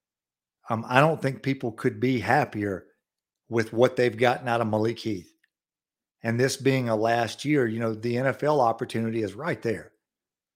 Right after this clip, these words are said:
So if he can have a big year and then follow up on that afterwards, you know what? He'd have a chance.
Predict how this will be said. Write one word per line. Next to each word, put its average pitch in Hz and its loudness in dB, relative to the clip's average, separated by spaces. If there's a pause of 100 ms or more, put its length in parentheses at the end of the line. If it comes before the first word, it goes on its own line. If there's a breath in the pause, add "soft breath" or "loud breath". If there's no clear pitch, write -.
So 123 0
if 117 -2
he 135 2
can 131 -6
have 131 0
a 123 4
big 117 0
year 123 -2 (500)
and 120 -2
then 120 0
follow 127 4
up 131 4
on 120 -2
that 117 4
afterwards, 113 0
you 107 -6
know 110 0
what? 117 0 (1040)
He'd 131 0
have 123 4
a 117 -6
chance. - -4